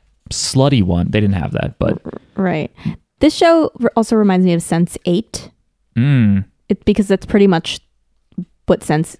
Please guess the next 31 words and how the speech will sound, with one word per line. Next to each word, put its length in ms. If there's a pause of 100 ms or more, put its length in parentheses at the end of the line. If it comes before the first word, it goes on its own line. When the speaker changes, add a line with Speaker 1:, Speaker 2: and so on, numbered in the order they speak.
Speaker 2:
that's 180
the, 160
like, 300 (200)
I 60
don't 120
know, 180
I 320
don't 100
remember 340
why 680 (640)
this 140
happens, 640
but 180
Sense 320 (120)
Eight 280
is 140
about 420 (140)
eight 460 (680)
people 680 (160)
who 480
were 180
born 440
on 180
exactly 540
the 80
same 300
day 200
at 100
the 80
same 260
time. 540